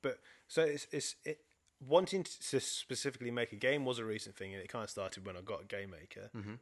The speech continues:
Speaker 1: That time I bought Humble, Humble Bundle. But it kind of brings a couple of things that I like together. So one thing is I get to play games and I get to think up how games are gonna work, which I quite enjoy. Another thing is I get to do a load of coding.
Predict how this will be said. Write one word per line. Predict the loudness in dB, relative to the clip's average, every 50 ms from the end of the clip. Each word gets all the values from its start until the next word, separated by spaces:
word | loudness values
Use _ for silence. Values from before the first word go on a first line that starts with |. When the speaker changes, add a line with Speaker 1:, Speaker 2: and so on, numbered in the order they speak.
| _ -12
Speaker 1:
That | -10 -8
time | -6 -6 -6
I | -8
bought | -8 -8 -10 -8
Humble, | -8 -10 -10 -10 -12 -14 -12 -10
Humble | -10 -8 -8
Bundle. | -8 -12 -12 -12 -16 -16 -16 -16 -16 -16 -18 -20 -20 -20 _ _ _ _ _ _ _ _ _ _ _ _ _ _ _ _ _ _ _ _ _ _ _
But | 2 4 4
it | 2 0
kind | 2 4 6 8 8
of | 8 8 10
brings | 8 8 8 8 2
a | 2
couple | 4 4 4 4 4 -2
of | 0 2
things | 0 0 0 -4 -4 -4
that | -4
I | -4 -2
like | -2 0 -2 -2 -2 -6
together. | -12 -8 -4 -4 -4 -4 -6 -8
So | -4 -2 -2 0 0 -2 -4 -6 -16 -20 _ _ _ _ _ _ _ _ _ -20 _
one | 2 4 4 4 4
thing | 2 2 2 4
is | 2 0 0
I | -2 -2
get | -2 -4 -4
to | -8 -10 -10 _ _ _ _ _ -20 -20 _ _ _ -10
play | -4 -2 0 0 0
games | 0 -2 -2 -2 -4 -6
and | -8 -8
I | -8
get | -8 -10 -10 -10
to | -12 -12 -12 -12 _ -20 -20 -20 -20 -20 -20 -20 -20 -20 -12
think | -12 -10 -10 -6 -6
up | -8 -8 -8 -10
how | -12 -12 -10
games | -8 -10 -10 -10 -10 -12
are | -12
gonna | -12 -12 -12
work, | -12 -12 -14 -14 -14 -14
which | -10 -8 -8
I | -8
quite | -8 _ -6 -8 -6 -6 -10
enjoy. | -10 -10 -12 -12 -12 -16 -20 -20 -20 _ _
Another | 2 2 2 4
thing | 4 0 0
is | 0
I | 2 2
get | 2 0
to | 0 -4
do | -4 -4 -2 -2
a |
load | -2 -2 -4 -4
of | -6
coding. | -4 -4 -2 -2 -2 -4 -6 -12